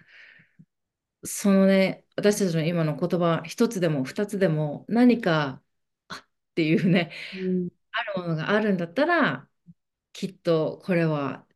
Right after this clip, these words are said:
Speaker 1: チャンスというか、きっかけになると思うし、つながるべきだと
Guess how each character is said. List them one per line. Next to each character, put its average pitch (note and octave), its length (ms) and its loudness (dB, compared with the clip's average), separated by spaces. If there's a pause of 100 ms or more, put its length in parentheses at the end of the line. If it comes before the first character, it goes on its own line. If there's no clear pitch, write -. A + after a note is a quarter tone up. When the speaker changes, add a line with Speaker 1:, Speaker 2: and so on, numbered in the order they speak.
(140)
Speaker 1:
チ - 120 -2
ャ F3+ 80 4
ン D#3 60 2
ス - 180 -6
と D3+ 80 -6
い D3 140 -2
う C3 180 -8
か、 B2+ 220 -6
き - 160 -10
っ - 40 -14
か E3 140 -6
け D#3 140 -2
に D3 80 -2
な D3 120 -4
る C#3 100 -8
と D3 80 -8
思 C#3 200 -4
う D3+ 40 -12
し、 D#3+ 760 -2 (340)
つ - 160 -6
な E3 160 2
が D#3 120 2
る D#3 560 -2 (1080)
べ G#3 120 2
き E3+ 140 -2
だ C#3+ 120 2
と C3+ 320 -2